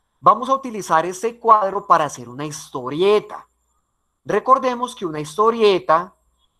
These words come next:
es como cuando nosotros contamos una historia a partir de imágenes, y a partir de escenas que nosotros ponemos en nuestro cuadro, ¿verdad?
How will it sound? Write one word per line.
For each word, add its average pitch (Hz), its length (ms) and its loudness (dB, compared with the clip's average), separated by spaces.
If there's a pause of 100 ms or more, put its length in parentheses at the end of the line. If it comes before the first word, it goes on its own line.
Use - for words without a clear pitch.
(140)
es 247 540 -2 (220)
como 214 560 4
cuando 196 480 4
nosotros 156 800 -4
contamos 135 840 2
una 151 200 -6
historia 170 800 0
a - 160 -4
partir - 500 -18
de 123 100 -12
imágenes, 160 1120 2 (440)
y 160 80 0
a 180 120 4
partir 202 500 0
de 165 160 -6
escenas 151 520 -8
que 147 100 -16
nosotros 104 460 -18
ponemos 107 680 -14 (640)
en 110 120 -18
nuestro 113 340 -12
cuadro, 175 500 2
¿verdad? 143 480 -2